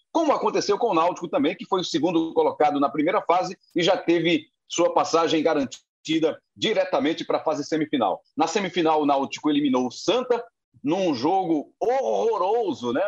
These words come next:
Um zero a zero horroroso entre Náutico e Santa dos Aflitos. O Náutico levou a melhor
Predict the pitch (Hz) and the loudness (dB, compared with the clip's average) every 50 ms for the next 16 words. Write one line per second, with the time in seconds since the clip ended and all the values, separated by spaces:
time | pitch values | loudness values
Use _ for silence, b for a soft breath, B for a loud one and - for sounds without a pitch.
0 | 605 339 277 - - - 508 - - 698 440 - - 247 240 - - - 605 605 | -2 -4 -6 -6 -6 -4 -4 -2 -2 0 0 0 -2 -2 -2 -2 -2 -2 0 0
1 | - - - - - _ _ _ _ _ _ _ _ _ _ _ _ _ _ - | 0 -2 -2 -4 -6 _ _ _ _ _ _ _ _ _ _ _ _ _ _ -4
2 | 190 226 226 202 208 208 180 160 175 196 214 214 185 165 196 - - - _ _ | -2 -2 0 0 0 0 0 0 0 0 0 -2 0 -2 -2 -2 -4 -6 _ _
3 | _ 156 180 202 - 208 175 170 175 190 190 180 - - 170 170 - 180 180 180 | _ -2 -2 0 0 0 2 4 4 4 2 0 -2 -4 -4 -2 -2 -2 0 0
4 | 170 160 156 180 175 - 175 196 185 - 180 170 170 175 175 - 180 165 135 139 | 0 2 2 0 0 0 -4 -6 -4 -4 0 0 0 0 0 0 -2 -2 0 2
5 | 175 170 156 143 135 160 165 160 - | 0 2 2 2 2 2 2 0 -2